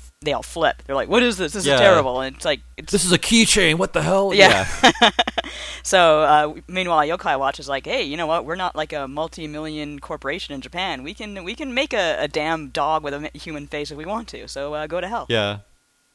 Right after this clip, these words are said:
Speaker 2: Exactly. I, I like the freedom they have, and I hope this series thrives. Like I said, we're on the second game of three. There's, from what I hear, a really cool spin-off called Yokai Watch Busters, which is just a total Ghostbusters ripoff, and I actually wanna play that more than Yokai Watch
Speaker 1: Yeah,
Speaker 2: two.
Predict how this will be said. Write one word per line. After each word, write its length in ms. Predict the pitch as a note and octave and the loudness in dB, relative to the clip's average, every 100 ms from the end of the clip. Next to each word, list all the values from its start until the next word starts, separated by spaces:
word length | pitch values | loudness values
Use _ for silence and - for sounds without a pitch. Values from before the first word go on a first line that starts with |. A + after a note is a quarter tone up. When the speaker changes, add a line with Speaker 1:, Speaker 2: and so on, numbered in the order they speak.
| _ _ - | _ _ -8
Speaker 2:
Exactly. 460 | - D3 C3+ C#3+ | 2 4 4 4
I, 100 | C#3+ | 6
I 140 | E3 E3 | 6 6
like 160 | F#3 F#3 | 4 2
the 60 | |
freedom 280 | D#3 D#3+ D#3 | 0 0 2
they 100 | D#3 | 2
have, 380 | D3 D3 D3 D3 | 2 2 2 0
and 300 | C3 C3 B2+ | -2 0 2
I 100 | B2 | 2
hope 160 | B2+ F3 | 2 0
this 140 | C#3+ | -4
series 440 | - D3 C#3 C3+ - | -2 -2 0 -2 -2
thrives. 560 | C#3 B2+ C3 C3+ C3+ | 2 4 4 2 0
Like 140 | C#3 C3+ | 0 0
I 60 | |
said, 340 | C3+ - C#3+ C3+ | 0 2 2 2
we're 200 | C3+ C#3+ | 2 2
on 80 | C3+ | 2
the 60 | |
second 320 | B2+ D3+ D3+ | 0 0 0
game 160 | C#3 C#3 | 0 0
of 100 | A#2 | 0
three. 580 | - D3+ D3 D3+ D3+ D3 - - - | -2 -2 0 2 0 -2 -8 -18 -14
There's, 520 | A#2 C3+ C3 C3+ B2+ - | 0 4 6 6 4 0
from 200 | - D#3 | -4 2
what 120 | A#3 | 4
I 40 | |
hear, 200 | F#3+ A3 | 4 4
a 60 | D3 | 4
really 340 | B2 D3+ G3+ | 2 0 0
cool 240 | G3+ - D#3 | -2 -2 -2
spin-off 400 | - G#3 E3+ D3+ | 0 2 4 4
called 220 | D3 B2+ | 4 4
Yokai 340 | A#2+ B2+ D3 C3+ | 4 4 4 6
Watch 260 | B2+ - | 4 4
Busters, 460 | - C3 - B2+ A2+ | 4 4 4 0 0
which 160 | A#2+ | -2
is 120 | B2+ A2 | -2 0
just 240 | C#3 - | 0 2
a 120 | B2+ G2 - | 0 0 -2
total 320 | - D#3 F3 | 2 4 4
Ghostbusters 540 | C3+ C3+ C3 B2 - A2 | 4 2 2 0 0 -2
ripoff, 400 | A#2 A#2 A2 A2+ | 0 4 4 2
and 120 | B2 | 2
I 80 | D3 | 2
actually 200 | - E3+ | 4 2
wanna 180 | C#3+ | 2
play 160 | C3+ C#3+ | 2 4
that 220 | B2 B2 | 6 6
more 160 | B2 A#2 | 4 2
than 100 | A2+ | 2
Yokai 320 | A2+ - D#3 | 2 4 2
Watch 140 | B2 A2+ | 2 6
Speaker 1:
Yeah, 180 | G#3 | 8
Speaker 2:
two. 60 | F3 | 8